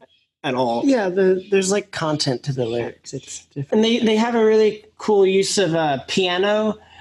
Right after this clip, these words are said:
Speaker 1: like, not in a way that it's, it leads the band like Jack's Mannequin, but, like, they use synth and piano in a really tasteful way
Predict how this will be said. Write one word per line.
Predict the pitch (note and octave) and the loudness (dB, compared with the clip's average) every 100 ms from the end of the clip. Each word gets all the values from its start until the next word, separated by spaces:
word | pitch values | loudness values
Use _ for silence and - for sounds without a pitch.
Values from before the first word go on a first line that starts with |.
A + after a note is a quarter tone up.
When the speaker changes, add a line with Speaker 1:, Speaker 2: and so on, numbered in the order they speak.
| - | -4
Speaker 1:
like, | G3+ G#3 | -4 0
not | B3+ B3 | 0 2
in | C#4 | 0
a | B3 | 2
way | A#3+ | 2
that | G#3 | 2
it's, | F3+ E3+ - | 0 -2 0
it | G3 F3+ | 0 2
leads | E3+ E3 F#3+ F3 F#3+ | 4 4 2 -2 -2
the | G3+ | 0
band | G#3+ A3 G#3+ | 0 0 0
like | D#3+ D3+ E3 | 0 -2 -6
Jack's | D#3 D3 - | -4 -6 -4
Mannequin, | D#3 D3 D#3 F#3+ F#3+ - _ _ | -2 -2 -2 -2 -2 -6 _ _
but, | F#3 | -4
like, | F3+ F3 | -2 2
they | F#3+ | 2
use | G3 F#3 | 2 0
synth | G3 G3 | 0 2
and | F#3 | 0
piano | D#3 E3+ E3+ E3+ | 0 -2 -2 0
in | D#3+ | 0
a | |
really | D3+ D#3 | 2 0
tasteful | D#3 C#3+ C#3+ - D3 | 0 0 0 0 0
way | C#3 C3+ C#3 - | 0 0 -4 -6